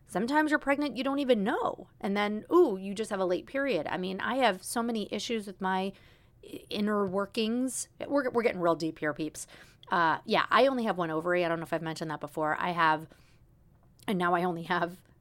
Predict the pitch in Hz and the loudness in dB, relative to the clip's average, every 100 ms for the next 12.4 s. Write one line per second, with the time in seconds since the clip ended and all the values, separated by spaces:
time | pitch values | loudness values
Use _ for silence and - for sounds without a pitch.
0 | - 202 185 220 226 208 202 196 190 - | 0 0 2 2 2 2 2 0 -2 -4
1 | 175 165 165 147 - - 165 175 160 - | -4 -2 -2 -4 -6 -6 -4 -2 -4 -6
2 | 294 196 - 214 233 202 190 185 175 170 | -6 -6 -2 -2 0 0 0 4 4 4
3 | 170 - - 226 175 165 143 143 127 135 | 0 -14 -6 -4 -2 -4 -6 -6 -4 -4
4 | 160 165 165 165 170 175 175 170 160 156 | -6 -6 -6 -6 -4 -4 -4 -4 -4 -4
5 | 190 - 185 160 151 151 - - 202 196 | -8 -8 -4 -4 -4 -8 -12 -10 -2 0
6 | 170 151 143 151 160 156 160 160 151 170 | 0 -2 -4 -4 -4 -4 -4 -6 -2 0
7 | 247 220 220 220 202 - - 190 - 165 | 0 0 -4 -4 -4 -6 -8 -12 -6 -6
8 | - 185 - - - - _ _ _ 196 | -4 -6 -6 -12 -14 -18 _ _ _ -4
9 | 190 180 185 - 190 175 180 - 175 170 | -2 0 -2 -2 -4 -4 -6 -6 -6 -4
10 | 170 - _ - 190 185 185 185 180 160 | -6 -8 _ -8 -6 -2 -2 -2 -2 0
11 | 147 127 165 160 156 147 - _ - - | -2 -2 -6 -6 -4 -8 -10 _ -20 -8
12 | 175 151 147 143 | -4 -2 -4 -6